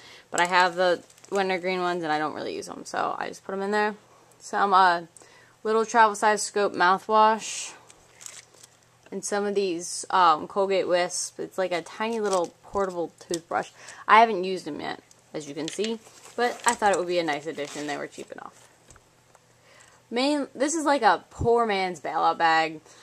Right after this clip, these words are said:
All this stuff is really inexpensive, so, I mean, it's not that big of a deal. All right, and, um, it's the size of that pouch.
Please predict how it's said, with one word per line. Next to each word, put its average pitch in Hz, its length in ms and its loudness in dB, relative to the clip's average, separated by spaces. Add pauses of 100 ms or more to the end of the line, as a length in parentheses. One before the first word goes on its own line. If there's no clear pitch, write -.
(140)
All 202 220 6
this 208 160 0
stuff 196 280 -2
is 175 200 -4 (260)
really 240 480 2
inexpensive, 165 880 -2 (580)
so, 175 400 -2
I - 120 -8
mean, 175 180 -10
it's 175 140 -12
not 170 140 -10
that 160 100 -8
big - 100 -12
of - 80 -14
a - 40 -14
deal. 101 280 -10 (680)
All 190 80 0
right, 160 280 0
and, 139 200 -6
um, 160 380 2 (400)
it's - 100 -20
the 208 100 -8
size 160 280 2
of 147 80 -10
that - 260 -6
pouch. - 500 -8